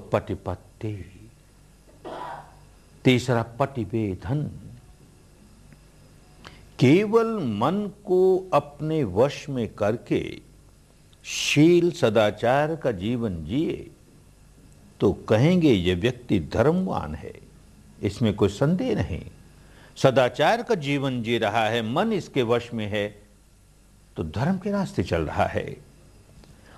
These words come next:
पर ये नहीं कह सकते कि ये व्यक्ति मुक्त हो गया, क्योंकि भीतर ही भीतर अंतर मन की गहराइयों में विकार पैदा करने का स्वभाव वैसा का वैसा बना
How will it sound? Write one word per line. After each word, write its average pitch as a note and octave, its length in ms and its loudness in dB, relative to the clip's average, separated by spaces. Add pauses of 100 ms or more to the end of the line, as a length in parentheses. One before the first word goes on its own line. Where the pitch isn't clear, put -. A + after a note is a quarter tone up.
(160)
पर C#3+ 120 4
ये B2 280 0
नहीं B3 240 4
कह B3 240 4
सकते F#3+ 420 2
कि D#3+ 120 -6
ये C#3+ 160 4
व्यक्ति B2+ 400 0
मुक्त C3 480 -2
हो G3+ 200 2
गया, - 340 -6 (1160)
क्योंकि G#3+ 320 4
भीतर F#3+ 600 0
ही C4+ 140 0
भीतर C3 560 -2 (1000)
अंतर G3 500 2
मन G3 340 0
की F3 200 2
गहराइयों C3+ 680 2
में A#2 320 -6 (320)
विकार F3+ 640 0 (120)
पैदा D#3+ 340 4
करने C#3+ 400 -2
का E3 140 -4
स्वभाव D3+ 640 0
वैसा A2+ 300 -2
का C3+ 160 -2
वैसा F#2+ 340 -4
बना - 240 -8